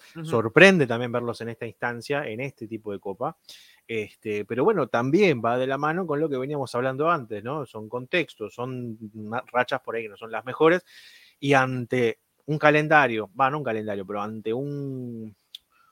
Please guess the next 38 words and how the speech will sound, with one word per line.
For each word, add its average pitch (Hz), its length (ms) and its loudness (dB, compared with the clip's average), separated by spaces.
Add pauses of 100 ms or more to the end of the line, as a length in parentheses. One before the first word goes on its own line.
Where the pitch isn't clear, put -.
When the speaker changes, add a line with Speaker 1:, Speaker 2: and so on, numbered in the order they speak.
(120)
Speaker 2:
un 135 140 -6
sistema 131 480 2
tan 147 220 2
apretado 135 560 2
de 107 100 -2
clasificación, 131 840 -2 (500)
es 165 160 2
más 180 160 4
dif-, 147 180 -2
es 156 120 -2
más 165 140 -2
difícil 156 520 -4 (600)
terminar 131 380 2
viendo 135 240 0
a 117 40 2
los 113 180 -2
grandes 151 600 0 (320)
en 151 260 0
las 127 100 -2
competiciones 113 760 -8
más, 110 480 -8
más, 101 200 -14 (140)
la, 101 160 -14
la 107 300 -6
más 123 140 -2
importante, 120 380 0
por 123 100 -2
lo 147 60 0
menos 135 120 2
la 117 80 0
Libertadores. 131 460 0
Este 170 260 -4
tipo, 135 320 -4
este 156 200 -2
filtro 143 400 -2
lo 117 140 0
que 117 80 0
hace 196 300 -2